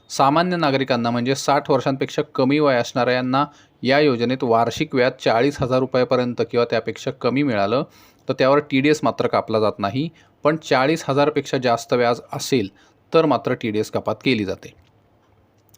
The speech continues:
तसंच ज्येष्ठ नागरिकांना या योजनेअंतर्गत वार्षिक व्याज पन्नास हजार रुपयापर्यंत मिळालं, तर त्यावर टीडीएस कपात होत नाही. पण पन्नास हजारपेक्षा जास्त व्याज असेल, तर मात्र टीडीएस कपात केली जाते. तरीही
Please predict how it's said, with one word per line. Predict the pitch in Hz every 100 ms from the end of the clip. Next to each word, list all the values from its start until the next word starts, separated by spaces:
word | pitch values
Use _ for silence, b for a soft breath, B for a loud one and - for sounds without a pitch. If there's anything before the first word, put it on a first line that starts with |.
| - -
तसंच | 151 185 156
ज्येष्ठ | 156 156
नागरिकांना | 170 160 156 151 143 143
या | 139
योजनेअंतर्गत | 135 131 127 131 123 127 123 127
वार्षिक | 120 117 - 139
व्याज | 131 127
पन्नास | 127 117 117 123 135
हजार | 120 120
रुपयापर्यंत | 117 113 113 113 113 113
मिळालं, | 120 143 107 87 B B B -
तर |
त्यावर | 131 127 131
टीडीएस | 131 123 123 123
कपात | 113 - 113
होत | 117
नाही. | 117 110 120 156 160 b b b
पण | 165 165 -
पन्नास | 135 139 156 156
हजारपेक्षा | 135 135 131 127 131
जास्त | 117 120 120 -
व्याज | 123 117
असेल, | 117 - 123 -
तर | 120
मात्र | 107 117
टीडीएस | 113 110 107 107
कपात | - 104 110 -
केली | 104 107
जाते. | 101 - - _ b b b
तरीही | 139 147 147 196